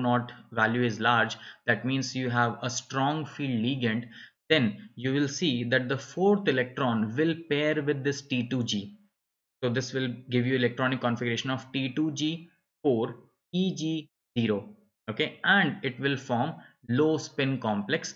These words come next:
as electrons are getting paired up.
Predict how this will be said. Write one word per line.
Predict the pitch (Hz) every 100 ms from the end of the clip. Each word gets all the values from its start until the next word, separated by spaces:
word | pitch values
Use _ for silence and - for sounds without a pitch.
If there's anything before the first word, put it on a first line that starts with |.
| -
as | 135 147 151 123
electrons | 135 127 - 127 131 117
are | 123 117
getting | 113 104 117
paired | 110 113 110 107
up. | 107 101